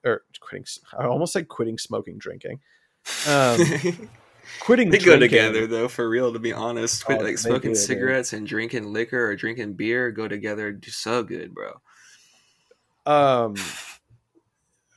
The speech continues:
Speaker 1: you, you better believe it, brother.
Speaker 2: <laughs> Sorry, I didn't mean
Speaker 1: But,
Speaker 2: to,
Speaker 1: uh,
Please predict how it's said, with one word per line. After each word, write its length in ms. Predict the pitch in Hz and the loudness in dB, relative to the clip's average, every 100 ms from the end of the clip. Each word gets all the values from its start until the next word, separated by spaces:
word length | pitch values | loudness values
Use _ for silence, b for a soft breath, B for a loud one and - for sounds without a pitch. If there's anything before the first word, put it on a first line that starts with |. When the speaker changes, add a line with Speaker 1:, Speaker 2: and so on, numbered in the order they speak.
| - | -8
Speaker 1:
you, 440 | 139 139 131 131 131 | -6 -6 -6 -8 -8
you 220 | 127 139 143 | -10 -4 4
better 160 | 135 | 4
believe 320 | 123 117 110 | 6 2 0
it, 80 | - | -4
brother. 260 | 101 92 104 | -4 -4 -2
Speaker 2:
<laughs> 120 | 170 | -4
Sorry, 640 | - - - - 107 107 104 | -4 -6 -6 -6 -2 0 0
I 60 | |
didn't 140 | 104 107 | 0 8
mean 80 | 165 | 10
Speaker 1:
But, 180 | 160 | 10
Speaker 2:
to, 100 | |
Speaker 1:
uh, 60 | 151 | 6